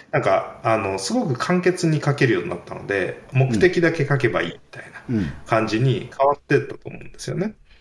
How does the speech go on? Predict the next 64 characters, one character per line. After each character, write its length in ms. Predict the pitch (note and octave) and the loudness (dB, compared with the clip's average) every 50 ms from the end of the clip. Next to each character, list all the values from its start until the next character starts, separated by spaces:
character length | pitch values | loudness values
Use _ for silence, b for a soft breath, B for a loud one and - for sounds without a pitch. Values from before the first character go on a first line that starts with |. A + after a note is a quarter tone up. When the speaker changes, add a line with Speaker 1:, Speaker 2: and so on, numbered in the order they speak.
| b b - - | b b -8 -4
Speaker 2:
う 40 | A2+ | -2
ん。 180 | G2+ D#2+ - - - | -2 -2 -4 -2 2
Speaker 1:
で、 440 | C#3+ C#3 C3+ B2+ B2+ B2+ B2+ - - - | 4 6 6 6 4 2 -2 -6 -4 0
こ 100 | A#3 A3+ | 0 2
れ 200 | C4 C4+ C#4 - _ - | 2 0 -2 -4 _ -8
が 200 | G3 C3+ A#2+ - - - - _ _ | -6 -6 -6 -8 -12 -20 -20 _ _
加 80 | - C3+ | -4 -2
速 320 | - E3+ - - - D#3 | 0 -2 -2 0 0 0
し 100 | - - | 0 0
て 100 | - D3 | 0 0
い 60 | C#3 | 0
く 140 | B2+ C#3+ C3+ | 2 0 0
ん 40 | A#2+ | 0
だ 120 | G2 F#2 | 0 -2
ろ 140 | F2+ F#2 F2+ | -2 -4 -4
う 60 | F#2+ | -2
な 140 | A2 B2 B2+ | 0 0 0
と 140 | B2+ - - | 0 -2 -6
は 80 | - - | -6 -6
思 260 | G2 G2 F#2+ F2+ D#2+ | -8 -8 -10 -10 -12
う 20 | |
ん 80 | - C2+ | -12 -12
で 60 | - | -12
す 160 | - - - | -10 -8 -8
よ。 60 | - - - - - | -8 -10 -12 -6 0
で、 160 | - C#3+ B2 | 2 2 2
そ 220 | B2 - - G3 A3 | 2 0 0 0 2
の 180 | C#4 C#4+ A3+ C3 | 2 0 0 -2
過 200 | - - C#3 B2+ | -2 -4 -4 -2
程 300 | - E3+ D#3+ D#3+ D#3 D#3+ | 2 2 2 2 2 2
に 360 | D#3+ E3+ E3 C3+ G#2+ - - - | 2 2 2 2 0 -2 -4 0
お 100 | - C3 | 4 4
い 160 | B2 A2 - - | 4 4 2 0
て、 220 | - G#2 F#2+ F2+ | 0 0 0 0
じ 100 | - D3 | 2 0
ゃ 60 | C3+ | 0
あ 60 | A#2 - | 2 2
何 340 | B2+ F3 A#3 C#4 C4 F3 A#2+ | 2 2 2 2 2 0 0
が 140 | G#2+ G2 | 0 0
現 240 | F#2 F#2 A#2 A#2+ A#2 | 0 2 2 2 2
実 260 | A2+ A2+ A2+ - B2 | 0 -2 -2 -2 -4
の 60 | A2 A2 | -4 -2
プ 140 | - A#2 | 0 0
ロ 80 | A#2 A#2 | 2 2
ダ 100 | A2+ G2 | 2 0
ク 100 | - - | -2 -6
ト 120 | - - | -12 -12
と 100 | - - | -10 -10
い 140 | - - - | -10 -10 -10
う 40 | - | -6
か、 200 | - G#2+ G2+ F#2 | -4 -4 -2 0
社 180 | - - - - | 2 2 2 2
会 140 | A2 G#2 | 0 -2
で 100 | G#2+ A2 | -2 -2
起 80 | A2 A#2 | -4 -4
き 60 | - | -4
た 100 | - - | -6 -6
か 140 | - - - | -6 -6 -8
と 160 | - - - | -8 -6 -6
い 60 | - | -6
う 100 | - - | -6 -4
と、 300 | - - A#2 G#2+ - - B B B B B B | -2 0 0 0 0 -4 B B B B B B
も 140 | C#3+ E3 | 0 2
っ 60 | A#3 | 2